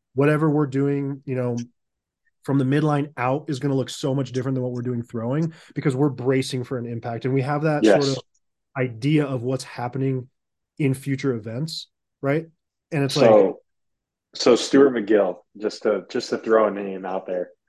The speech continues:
Speaker 1: Ah.
Speaker 2: Stuart McGill did a bunch of interesting research. So I'm not about to talk about his spine work 'cause that's completely different. We could if you wanted, but I don't really care.
Speaker 1: I don't
Speaker 2: But he
Speaker 1: care.
Speaker 2: did a bunch of, uh,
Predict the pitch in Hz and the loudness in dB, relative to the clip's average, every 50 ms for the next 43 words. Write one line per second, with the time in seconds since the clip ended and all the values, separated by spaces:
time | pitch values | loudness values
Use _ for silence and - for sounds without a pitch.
0 | _ _ 120 120 104 98 - - - 135 135 127 123 113 107 117 110 107 98 - | _ _ -14 -14 -14 -14 -12 0 2 2 2 2 0 0 2 4 4 4 2 2
1 | - 113 110 107 95 113 113 110 - 120 110 110 107 104 - - - - 107 101 | 0 0 0 2 2 0 0 0 0 -4 -4 -4 -6 -8 -10 -12 -10 -6 -6 -4
2 | 101 101 98 - 98 95 92 90 - - - - _ _ _ _ _ _ _ - | -4 -4 -4 -6 -8 -8 -8 -8 -8 -12 -16 -16 _ _ _ _ _ _ _ -16
3 | 90 90 - - 117 117 117 117 117 117 113 110 110 107 - - - 104 95 92 | -14 -8 -2 0 2 4 4 4 4 6 6 6 6 4 2 -2 0 0 0 2
4 | 101 101 95 90 - - - 104 95 92 92 90 92 90 85 - - 107 110 104 | 0 -2 -2 -2 -6 -8 -6 -6 -6 -6 -8 -12 -12 -14 -14 -12 -2 -2 0 0
5 | - - 110 - - 107 104 95 95 95 90 98 95 - - 98 95 92 - _ | 0 -6 -10 -8 -4 -4 -2 -2 -2 -4 -2 -4 -4 -4 -8 -14 -16 -16 -20 _
6 | _ _ _ _ _ - 113 - - 123 110 107 - - 107 98 98 95 92 95 | _ _ _ _ _ -2 0 4 6 6 6 6 4 2 -2 0 0 -2 -2 -4
7 | 92 87 101 98 95 - - 117 113 107 98 104 98 101 104 101 98 95 92 - | -6 -4 -4 -4 -4 -4 -4 -2 -2 0 0 0 0 0 -2 -2 -2 -4 -4 -4
8 | - 92 92 92 90 - - - _ _ _ _ _ _ - 139 117 110 101 110 | -4 -2 -2 -4 -6 -8 -12 -20 _ _ _ _ _ _ 0 2 2 2 4 2
9 | 131 123 139 147 131 107 95 107 110 113 113 - 117 107 98 90 - _ _ _ | 2 4 6 6 6 6 4 2 2 2 2 4 4 4 2 0 -8 _ _ _
10 | _ _ - 104 101 95 95 92 95 | _ _ -4 -2 -2 -2 -2 -2 -4